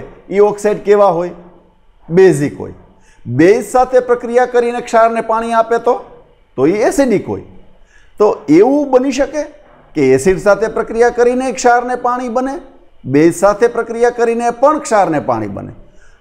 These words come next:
એનો અર્થ એવો થયો કે એ ઓક્સાઇડમાં બંને ગુણધર્મો છે. એટલે કે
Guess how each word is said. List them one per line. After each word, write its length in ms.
એનો 260
અર્થ 160
એવો 240
થયો 300
કે 80
એ 160
ઓક્સાઇડમાં 600
બંને 360
ગુણધર્મો 540
છે. 140
એટલે 260
કે 100